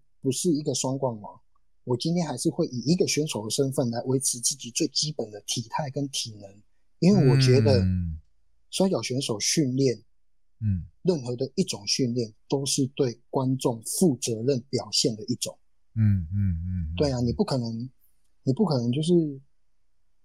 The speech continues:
Speaker 1: 观众花了钱来看你比赛，可是你用最糟糕的状态上去打比赛这个样子，
Speaker 2: 有。
Speaker 1: 这样你对，这样你对观众实在是交代不过去，
Speaker 2: 交代不过，
Speaker 1: 很不尊重观众的行为。
Speaker 2: 哦。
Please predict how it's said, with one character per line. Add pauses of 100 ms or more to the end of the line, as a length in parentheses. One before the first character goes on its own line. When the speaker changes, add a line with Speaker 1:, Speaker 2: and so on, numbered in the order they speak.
Speaker 1:
观
众 (560)
花
了
钱
来
看
你
比
赛，
可
是
你
用
最
糟
糕
的
状
态
上
去 (600)
打
比
赛
这
个
样
子，
Speaker 2:
有。
Speaker 1:
这
样
你
对， (520)
这
样
你
对
观
众
实
在
是 (200)
交
代
不
过
去，
Speaker 2:
交
代
不
过，
Speaker 1:
很
不
尊
重
观
众
的
行
为。
Speaker 2:
哦。